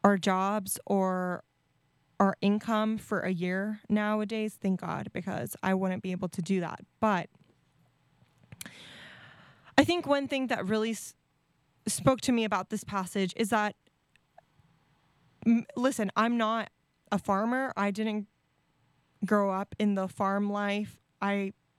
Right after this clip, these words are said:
if you did, you can correct me if I'm wrong. But I definitely, what I do know is that when you're a farmer, you have to plant certain things. You have to fertilize the ground.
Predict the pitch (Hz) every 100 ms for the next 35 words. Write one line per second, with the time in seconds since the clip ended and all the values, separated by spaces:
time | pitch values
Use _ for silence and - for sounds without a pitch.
0 | _ - _ 220 - - 233 196 233 202
1 | 202 247 240 - 190 208 - 196 180 -
2 | 170 170 196 170 165 - - - - 294
3 | 285 208 302 294 381 339 254 208 - -
4 | 202 240 233 208 175 285 320 240 226 190
5 | 175 - 214 190 180 202 202 226 247 226
6 | - 180 180 202 254 285 - - - 220
7 | 226 226 - 269 - _ _ _ _ _
8 | _ - - 214 196 220 - - 214 -
9 | 208 185 196 190 196 190 190 185 202 -
10 | 214 202 208 180 175 - - - 302 294
11 | 285 277 269 269